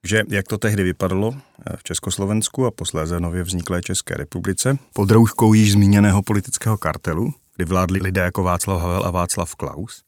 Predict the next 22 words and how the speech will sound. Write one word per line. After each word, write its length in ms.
kteří 220
teda 200
dnes 320
už 140
podle 280
Andreje 340
Babiše 360
tak 200
hrozní 360
nejsou. 400
Mimochodem 380
Václav 360
Klaus 240
nejspíš 420
Andreje 280
Babiše 300
v 60
lednu 240
volil, 320
chápal 500
jsem 180
správně, 540